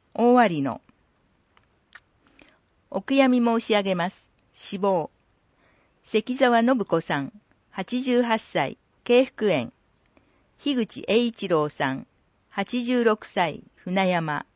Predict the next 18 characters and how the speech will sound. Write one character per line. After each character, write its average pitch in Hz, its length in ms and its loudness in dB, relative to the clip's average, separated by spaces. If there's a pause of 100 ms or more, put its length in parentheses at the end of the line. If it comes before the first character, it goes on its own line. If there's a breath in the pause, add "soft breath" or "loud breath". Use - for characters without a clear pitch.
(760)
桑 254 220 0
原 185 320 -2
千 240 300 -6
恵 165 40 -6
さ 143 220 -4
ん、 131 160 -12 (520 soft breath)
九 294 220 0
十 165 240 -2
五 185 160 -2
歳、 147 320 -2 (160)
貝 208 260 0
坂。 165 440 -4 (880)
川 247 300 2
田 170 100 2
恒 175 320 -2
夫 202 80 2
さ 180 240 -4
ん、 165 140 -12